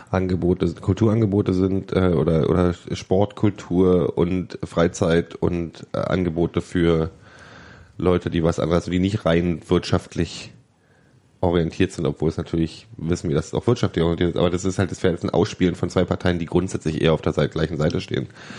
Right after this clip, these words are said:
Und wenn du dann eben viele, ich meine, in meiner Bezugsgruppe im Stadion sind halt viele, die sind früher und immer noch auch gerne im Mellopark. Und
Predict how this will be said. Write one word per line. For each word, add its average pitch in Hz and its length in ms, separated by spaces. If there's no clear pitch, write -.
Und 87 140
wenn 85 100
du 87 80
dann 85 160
eben 78 160
viele, 95 220
ich 80 100
meine, 82 160
in 78 140
meiner 90 180
Bezugsgruppe 85 640
im 71 100
Stadion 80 380
sind 87 260
halt 82 140
viele, 87 320
die 90 100
sind 90 320
früher 98 600
und 87 220
immer 104 180
noch 76 240
auch - 160
gerne 82 400
im 82 100
Mellopark. 107 520
Und 92 380